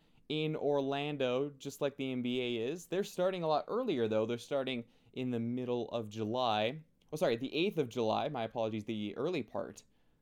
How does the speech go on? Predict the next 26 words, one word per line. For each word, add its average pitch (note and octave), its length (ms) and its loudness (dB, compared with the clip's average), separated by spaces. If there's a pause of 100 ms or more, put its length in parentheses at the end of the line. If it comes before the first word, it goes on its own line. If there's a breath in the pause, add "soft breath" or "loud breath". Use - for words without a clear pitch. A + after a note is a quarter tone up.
(140)
of G2 260 -6
July. G#2+ 440 0 (580 soft breath)
And C3+ 480 -2 (220 soft breath)
the G3 100 0
M D4+ 100 0
L D#4 140 2
S C4+ 140 -2
has F#3+ 120 -6
return G3+ 300 -2
to F3+ 80 -2
play F3+ 240 0
is C#3 160 -2 (260)
very G3 320 0
unique D#3+ 540 -2
because D3 500 0
they G3 220 2
are F3+ 200 2
essentially D#3+ 600 -4
doing B2+ 380 -2 (340 soft breath)
a A#2+ 80 0
World C#3+ 560 0
Cup-style D#3 680 -2
tournament A#2+ 540 -6 (320 soft breath)
featuring B2 380 -4
six - 420 -8
groups, - 580 -6